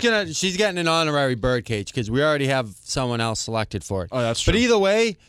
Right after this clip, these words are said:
Speaker 2: this chick should be in there for life because she tweeted out right after it happened, "I feel like Gordon Hayward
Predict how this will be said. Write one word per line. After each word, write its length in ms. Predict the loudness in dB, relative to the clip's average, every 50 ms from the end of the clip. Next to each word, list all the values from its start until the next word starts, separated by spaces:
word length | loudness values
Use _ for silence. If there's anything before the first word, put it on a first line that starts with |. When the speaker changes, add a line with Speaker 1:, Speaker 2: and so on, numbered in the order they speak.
| -4 _
Speaker 2:
this 160 | 0 0 0
chick 220 | 2 0 0 0
should 180 | 0 -2 0 2
be 120 | 2 2
in 80 | 2 2
there 160 | 2 0 0
for 120 | 0 0
life 380 | 0 2 2 0 0 -4 -8 -6
because 300 | -6 -2 0 0 0 0
she 200 | -2 -2 -2 0
tweeted 380 | 2 2 2 2 2 2 2 2
out 280 | 2 2 2 0 -4 -10 _ _ _ _ _ _ _ _
right 220 | 2 2 4 6
after 320 | 6 4 4 2 2 0 2
it 40 | 2
happened, 520 | 4 4 2 2 0 -2 -6 -6 -8 -12 _ _ _ _ _ -2
"I 120 | -2 0
feel 200 | 2 4 4 4
like 200 | 4 2 2 2
Gordon 340 | 2 2 4 2 2 2 0
Hayward 540 | 2 2 2 2 2 2 2 2 0 -2